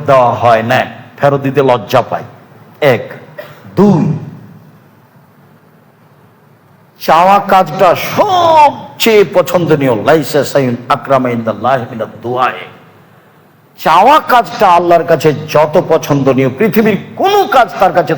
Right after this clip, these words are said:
তত পছন্দনীয় নয়। চাওয়া, যে মুখখান বন্ধ করে থাকে, চুপটি লেগে থাকে, ওর উপর আল্লাহ নাখোশ থাকেন।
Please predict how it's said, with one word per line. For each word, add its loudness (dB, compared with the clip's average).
তত -2
পছন্দনীয় -6
নয়। -14
চাওয়া, 2
যে 2
মুখখান 0
বন্ধ 2
করে 2
থাকে, 0
চুপটি 2
লেগে 2
থাকে, -2
ওর 6
উপর 0
আল্লাহ 2
নাখোশ -2
থাকেন। -4